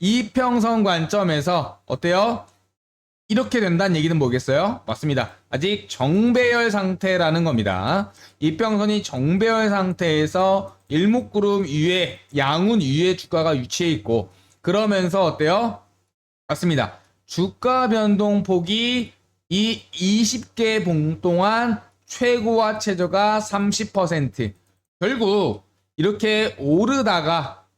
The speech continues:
어, 이렇게 조정이 한번 나와서 어때요? 주요 핵심적인 지지 구간에 도달했을 때 바로 이런 검색식이 포착이 되는 겁니다.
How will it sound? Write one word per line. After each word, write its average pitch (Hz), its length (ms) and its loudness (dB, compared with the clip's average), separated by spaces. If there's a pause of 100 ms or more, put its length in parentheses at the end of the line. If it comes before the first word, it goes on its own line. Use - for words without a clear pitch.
어, 101 220 -2
이렇게 123 160 -6
조정이 226 420 0
한번 202 340 0
나와서 156 680 0
어때요? 165 600 -2 (360)
주요 202 280 0
핵심적인 196 800 -2
지지 208 420 -2
구간에 214 840 0 (200)
도달했을 165 800 0
때 208 440 0 (120)
바로 143 240 0
이런 160 320 0
검색식이 156 920 -2
포착이 233 420 -2
되는 156 240 0
겁니다. 113 380 -2